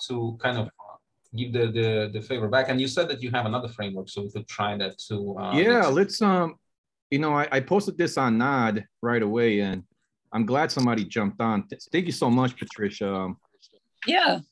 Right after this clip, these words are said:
Speaker 2: and,
Speaker 3: <clears throat>
Speaker 2: and let's do this again, Eugene. And yeah, um, I think the more folks, the more brains that are listening, you know, they're learning and they get to give feedback is phenomenal.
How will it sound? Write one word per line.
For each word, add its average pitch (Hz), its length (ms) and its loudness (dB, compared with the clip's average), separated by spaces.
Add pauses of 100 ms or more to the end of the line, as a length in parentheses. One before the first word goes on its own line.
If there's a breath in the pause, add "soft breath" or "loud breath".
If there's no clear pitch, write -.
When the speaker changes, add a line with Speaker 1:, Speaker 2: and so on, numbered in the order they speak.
(100)
Speaker 2:
and, 220 240 2
Speaker 3:
<clears throat> 208 300 -4
Speaker 2:
and 156 100 0
let's 196 160 4
do 233 120 2
this 220 180 4
again, 156 440 0
Eugene. 113 340 2
And 113 140 0
yeah, 160 200 0
um, 113 420 0 (320)
I - 40 -4
think 208 160 0
the 160 60 2
more 156 180 2
folks, 143 720 -4
the 123 60 2
more 123 180 4
brains 127 680 0 (400)
that 127 120 2
are 110 460 2
listening, 131 760 0
you 113 100 2
know, 101 60 2
they're 101 160 0
learning 120 500 2
and 127 420 2 (640)
they 107 80 0
get 104 160 0
to 104 80 -4
give 98 280 0 (260)
feedback 95 540 -2
is 80 200 -10 (340)
phenomenal. 85 680 -6